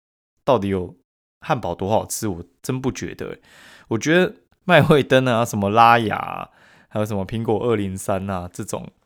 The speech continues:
它的汉堡，我觉得都比丹丹的好吃欸。我觉得丹丹是炸鸡好吃啊，我个人是觉得炸鸡跟薯条还有玉米浓汤这三个大家可以去试试看。然后他又贴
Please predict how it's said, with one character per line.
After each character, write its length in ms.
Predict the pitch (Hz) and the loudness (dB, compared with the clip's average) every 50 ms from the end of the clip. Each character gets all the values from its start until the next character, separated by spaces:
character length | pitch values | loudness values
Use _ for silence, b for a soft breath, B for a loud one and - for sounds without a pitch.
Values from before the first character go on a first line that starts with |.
| _ _ _ | _ _ _
它 120 | - 185 | -4 -4
的 60 | 160 | -2
汉 220 | 135 185 175 127 104 | 2 2 2 2 0
堡， 140 | 98 87 | -4 -4
我 140 | 92 98 101 | -4 -4 -4
觉 160 | - - - | -2 2 4
得 60 | 156 139 | 4 4
都 140 | - 156 | 4 -2
比 300 | 156 - - 113 98 95 b b b b b b b | -2 -4 -8 -8 -8 -10 b b b b b b b
丹 140 | 135 139 135 | 0 0 2
丹 140 | 139 139 | 2 0
的 60 | 139 123 | 0 0
好 160 | 113 95 87 | -2 -4 -4
吃 300 | 87 - - 117 104 98 | -6 -10 -10 -8 -6 -6
欸。 180 | 98 95 92 b b b b b b b | -6 -6 -8 b b b b b b b
我 80 | - 123 | -4 -2
觉 100 | 139 170 | -2 -2
得 40 | 165 | 0
丹 140 | 170 151 | 0 -2
丹 160 | 151 165 165 160 | 0 0 -2 -2
是 120 | 156 151 | -2 -6
炸 260 | - - - 127 101 | -6 -2 0 0 0
鸡 220 | 101 - - 101 101 | 0 -2 -6 -8 -6
好 160 | 98 - - | -6 -6 -8
吃 300 | - - - - 98 95 | -10 -14 -14 -14 -14 -14
啊， 140 | 95 98 - _ _ _ _ _ - | -14 -14 -16 _ _ _ _ _ -8
我 140 | - 113 104 | -6 -6 -4
个 160 | 101 - 135 | -2 0 0
人 80 | 117 104 | 0 0
是 100 | 117 113 | -2 -6
觉 120 | 101 110 | -6 -6
得 60 | 104 | -6
炸 240 | 98 - 110 101 95 | -2 0 0 0 0
鸡 180 | 92 - 101 98 | -2 -6 -8 -6
跟 180 | 107 101 101 | -6 -6 -6
薯 220 | 110 - - - - | -8 -12 -12 -14 -14
条 200 | - - 92 85 | -10 -10 -10 -8
还 160 | 85 92 92 | -8 -6 -6
有 160 | 95 92 90 | -6 -6 -6
玉 140 | - 113 101 | -8 -8 -8
米 140 | 95 90 87 | -8 -8 -10
浓 180 | 85 82 85 82 | -12 -14 -14 -12
汤 200 | - 92 90 92 | -12 -12 -12 -10
这 120 | 101 101 | -10 -12
三 240 | 92 - 90 85 90 | -10 -8 -10 -10 -10
个 240 | 85 - - 110 _ _ _ _ _ _ _ _ - 175 _ _ _ | -10 -12 -12 -14 _ _ _ _ _ _ _ _ -20 -20 _ _ _
大 180 | - 104 90 92 | -4 -2 -2 -2
家 60 | - | -4
可 60 | 101 | -6
以 80 | 92 95 | -8 -6
去 120 | 92 90 | -8 -8
试 180 | 87 - - 92 | -10 -8 -10 -10
试 180 | - - 78 | -10 -12 -14
看。 220 | - - - - - B B B B B B B B B | -16 -18 -18 -20 -20 B B B B B B B B B
然 120 | - 151 165 | -2 0 2
后 300 | 196 190 185 185 - - | 4 4 4 2 0 -4
他 140 | - - 175 160 | 0 4 6 8
又 140 | 147 185 | 8 6
贴 380 | 175 - - 151 131 - B B | 6 6 4 2 2 2 B B